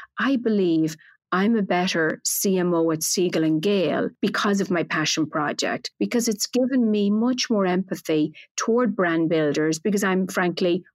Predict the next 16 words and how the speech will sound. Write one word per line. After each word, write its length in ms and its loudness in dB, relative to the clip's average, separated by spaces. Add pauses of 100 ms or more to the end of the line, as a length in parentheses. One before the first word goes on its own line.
(120)
on 120 2
a 40 2
shoestring 720 0 (240)
trying 300 2
to 100 -2
build 320 2
a 40 -2
brand 360 0
myself. 880 -2
And 100 2
it's 160 -2
also 260 0
been 140 2
a 60 2
wonderful 540 0
icebreaker. 1080 -2